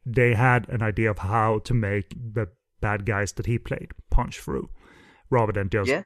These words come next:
Speaker 1: standard bad guy bastard.
Speaker 2: Yeah, definitely, and obviously he must have, and he must have been able to impress, you know, uh, Ringo to that degree that he would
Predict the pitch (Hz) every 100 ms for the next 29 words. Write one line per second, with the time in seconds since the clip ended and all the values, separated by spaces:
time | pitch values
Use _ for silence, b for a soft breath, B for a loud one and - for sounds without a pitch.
0 | _ _ - - 131 117 104 85 104 98
1 | 62 - 65 - - - _ _ _ _
2 | - 240 302 269 214 220 220 208 180 170
3 | 160 156 143 143 143 - 135 123 - -
4 | 131 139 135 123 123 123 117 123 107 -
5 | 110 107 - - - - _ - 120 98
6 | - 80 - - 104 104 101 98 98 -
7 | 104 117 110 90 90 - 98 78 104 107
8 | 104 101 98 - 107 107 107 85